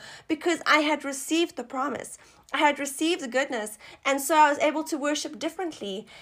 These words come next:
And I actually got to a place where I, I missed the, the cry of that worship. I missed the depths. I think that's the right word. The depths of that sacrifice of praise. And obviously I've been able to, throughout my life,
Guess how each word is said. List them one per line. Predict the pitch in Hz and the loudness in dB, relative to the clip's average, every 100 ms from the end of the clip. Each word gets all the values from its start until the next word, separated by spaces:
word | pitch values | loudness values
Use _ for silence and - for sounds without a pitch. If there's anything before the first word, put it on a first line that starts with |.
| - | -12
And | 302 320 | -2 0
I | 330 | 0
actually | 339 370 - - 440 | -2 -6 -6 0 2
got | 320 294 - | 2 -2 -4
to | 330 302 - - | -6 -6 -8 -8
a | 311 | -6
place | 349 359 - | -2 -4 -2
where | 285 - | -6 -4
I, | 294 285 285 - - - | -4 -4 -4 -10 -20 -2
I | 285 | 2
missed | 277 285 359 427 - - - _ _ | 2 2 2 0 -2 -6 -12 _ _
the, | - 240 285 302 294 285 269 _ _ _ _ _ _ - | -10 0 2 4 4 2 -6 _ _ _ _ _ _ -10
the | 226 269 | -4 -4
cry | - - - 311 320 330 311 | -6 -8 2 6 8 8 8
of | 269 240 | 6 6
that | 240 - | 6 4
worship. | 262 269 220 | 0 -2 -2
I | 208 | -2
missed | 240 294 330 | 0 -2 -2
the | 269 | -4
depths. | 202 196 277 302 226 - - - | -6 -4 2 2 0 -6 -10 -8
I | - | -8
think | 247 240 | -4 0
that's | 226 208 | 0 0
the | - | -2
right | 240 214 - | -2 -2 -4
word. | 190 226 | -8 -6
The | 262 - - | -8 -8 -4
depths | 294 339 - | -2 -2 -2
of | - 240 226 | -2 -2 0
that | 233 254 - | 4 4 4
sacrifice | - - 269 - 226 - 233 208 - | -4 -8 -8 -6 -10 -8 -10 -10 -12
of | 208 | -14
praise. | - 233 214 185 - - - - - _ - | -8 -4 -2 -4 -10 -20 -20 -20 -20 _ -4
And | 294 | 4
obviously | 320 320 294 240 | 6 4 2 0
I've | |
been | 226 | 2
able | 226 214 214 | 0 0 -4
to, | - 214 196 - - _ | -4 -6 -6 -10 -20 _
throughout | - - 277 190 226 208 | -6 0 6 6 6 2
my | 202 | 2
life, | 202 196 302 - | 4 2 0 -8